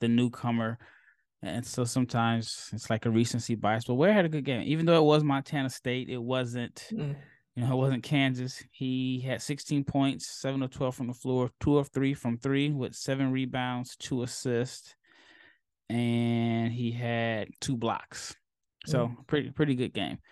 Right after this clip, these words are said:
Speaker 1: All right, but let, let's talk about this. Um, Dereck Lively, what, what did you think of his overall performance?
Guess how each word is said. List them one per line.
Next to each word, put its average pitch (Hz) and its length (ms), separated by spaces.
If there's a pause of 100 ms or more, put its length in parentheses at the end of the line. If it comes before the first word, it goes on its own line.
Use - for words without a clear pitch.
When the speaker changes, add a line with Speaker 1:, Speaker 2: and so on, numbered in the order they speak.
(280)
Speaker 1:
All 135 60
right, 139 80
but 156 80
let, 202 120
let's 214 120
talk 170 140
about 123 320
this. 120 440
Um, 110 520 (1160)
Dereck 143 340
Lively, 120 340
what, 165 220
what 196 120
did 220 120
you 214 60
think 202 200
of 185 80
his 175 120
overall 156 400
performance? - 920